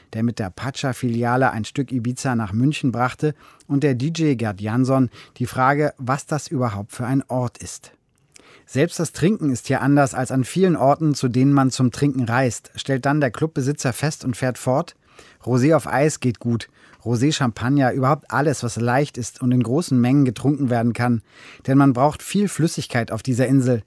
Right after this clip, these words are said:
Es ist heiß." Ernsthaft? Da wäre man vielleicht auch selbst drauf gekommen. Und was sagt der D J? "Heute läuft in den meisten großen Läden auf Ibiza Electronic Dance Music und aufgepumpter, stumpfer Tech House, musikalische Stalin-Orgeln",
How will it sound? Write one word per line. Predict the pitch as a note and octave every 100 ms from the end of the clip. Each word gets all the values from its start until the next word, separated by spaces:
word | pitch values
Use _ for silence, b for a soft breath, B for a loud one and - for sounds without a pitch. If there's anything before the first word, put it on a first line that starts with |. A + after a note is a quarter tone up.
| _ -
Es | A2+ B2+
ist | - -
heiß." | C3+ C3 - - _ _ _ _ _ _ -
Ernsthaft? | G#2 A#2+ - E3 F#3 - _ b b b
Da | A#2 A2+
wäre | C3 D#3+
man | D3+ D3
vielleicht | - B2+ D3
auch | D3
selbst | A2+ F3+ -
drauf | B2+ A#2+
gekommen. | A#2+ - C3+ B2+ B B
Und | A#2+ A#2
was | D3
sagt | D#3 C#3+
der | C3
D | A2+ A#2
J? | C#3 E3+ G#3 - _ _ B B B B -
"Heute | D#3 G3+
läuft | C#3 C#3 D#3+
in | C3
den | A#2+
meisten | A#2 C3 D3 C3
großen | A2+ C#3 D#3 C3
Läden | B2 C#3 C#3 B2+
auf | B2 G2
Ibiza | C#3+ C#3+ - C3+
Electronic | A#2+ A#2+ - B2 C#3+ A#2+
Dance | B2+ B2+ D3 -
Music | C3 B2+ B2+ - B B
und | A#2+ -
aufgepumpter, | C3 - C3+ - D3 C#3+ C#3 B2
stumpfer | - - C#3+ D3 C3
Tech | G#2 D3+ -
House, | B2 B2 G#2+ b b b
musikalische | B2+ A#2+ A2+ A#2+ B2+ C#3 B2+
Stalin-Orgeln", | A2+ - A#2+ C#3 C3 G#2+ B2 B2+ B2+ A#2+